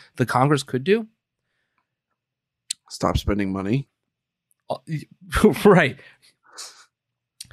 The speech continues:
Speaker 1: How, the other thing that they could do is carve out the exceptions for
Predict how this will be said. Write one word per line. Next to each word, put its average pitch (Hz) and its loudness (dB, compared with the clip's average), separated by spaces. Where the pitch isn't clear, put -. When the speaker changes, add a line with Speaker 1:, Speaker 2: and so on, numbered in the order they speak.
Speaker 1:
How, - 2
the 139 2
other 233 6
thing 160 4
that 131 2
they 117 -4
could 113 -4
do 120 -2
is 113 -4
carve 147 2
out 139 2
the 127 0
exceptions 120 0
for 127 -2